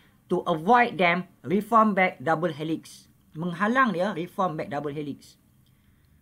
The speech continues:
Kemudian, apabila dia terbuka, maka ahead of replication forks. Ni kawasan ni kita panggil dia replication forks, ahead di hadapan replication forks ni,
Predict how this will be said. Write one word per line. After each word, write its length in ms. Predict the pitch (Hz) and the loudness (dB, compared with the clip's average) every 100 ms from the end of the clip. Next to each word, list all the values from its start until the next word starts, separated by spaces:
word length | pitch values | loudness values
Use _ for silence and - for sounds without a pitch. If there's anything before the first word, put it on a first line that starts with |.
| - | -2
Kemudian, 320 | 202 247 302 269 | 2 4 4 2
apabila 480 | 196 233 240 330 | 0 2 2 0
dia 160 | 277 226 | -2 0
terbuka, 640 | 180 208 - 131 139 - - _ - | -2 -4 -4 -2 0 -2 -6 _ -6
maka 240 | 175 240 - | -2 -2 2
ahead 400 | 214 208 320 294 - | 0 2 -2 0 0
of 160 | 202 | 0
replication 640 | 175 190 220 220 202 202 202 | 2 0 -2 -2 -2 -2 -2
forks. 400 | 214 156 - - _ - | 0 -2 -6 -20 _ -6
Ni 160 | 196 220 | -2 2
kawasan 400 | 180 190 190 220 | 2 2 2 0
ni 80 | |
kita 160 | 208 180 | 0 -4
panggil 320 | 175 185 190 | -2 -2 -2
dia 0 | |
replication 720 | 165 165 185 180 165 160 160 | -2 -4 -4 -4 -4 -6 -8
forks, 480 | - 185 156 - - _ _ _ 214 | -2 -2 -2 -8 -20 _ _ _ 0
ahead 500 | 202 - 285 175 - - | 0 0 0 -2 -6 -10
di 140 | 156 | -4
hadapan 480 | 180 196 226 247 226 | 0 2 2 2 0
replication 560 | 196 196 185 180 170 | 0 -4 -4 -6 -6
forks 320 | - 180 - 160 | -2 -2 -2 -2
ni, 200 | 226 | -2